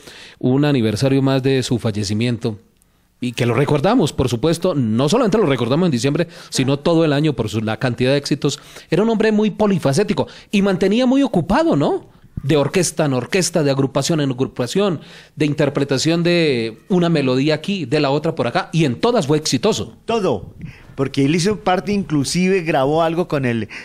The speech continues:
Speaker 2: con el trío Miramar,
Speaker 1: Claro que sí.
Speaker 2: que fue un palo. Luego después hizo baladas,
Speaker 1: Ujú.
Speaker 2: éxito. Y luego ya todo lo que conocemos con los hispanos,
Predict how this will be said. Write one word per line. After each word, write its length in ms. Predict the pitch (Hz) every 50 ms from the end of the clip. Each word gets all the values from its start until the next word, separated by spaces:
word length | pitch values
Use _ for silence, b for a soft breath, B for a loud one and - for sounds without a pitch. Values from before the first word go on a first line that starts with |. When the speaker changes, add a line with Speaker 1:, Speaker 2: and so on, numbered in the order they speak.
| B B -
Speaker 2:
con 220 | - 123 127 127
el 120 | 123 113
trío 240 | - - 135 156 180
Miramar, 600 | 180 180 170 131 123 113 123 143 147 135 - -
Speaker 1:
Claro 320 | - 147 - - - - -
que 80 | -
sí. 100 | - - - - _ _ -
Speaker 2:
que 160 | - 117 104
fue 260 | - - 123 123 135
un 220 | 156 175 170 151
palo. 500 | 170 151 147 160 165 156 131 110 95 87 B B B B B B
Luego 240 | 107 131 147 147 185
después 300 | 170 - - 160 160 135
hizo 240 | 175 165 160 180 165
baladas, 760 | 147 123 120 127 147 175 175 151 135 113 104 - - 127 127 123 117 117 - -
Speaker 1:
Ujú. 120 | 127 151 180 -
Speaker 2:
éxito. 560 | 135 156 - - - 127 117 - - 98 B B B B B B
Y 120 | - 170
luego 200 | 170 180 175 175
ya 220 | 180 170 175 170
todo 160 | 170 170 160 165
lo 100 | 170 143
que 120 | 147 -
conocemos 580 | - 127 123 117 107 - 120 110 117 147 156 -
con 140 | 147 139
los 160 | 120 113 - -
hispanos, 600 | 98 - - - 107 107 113 139 160 165 165 B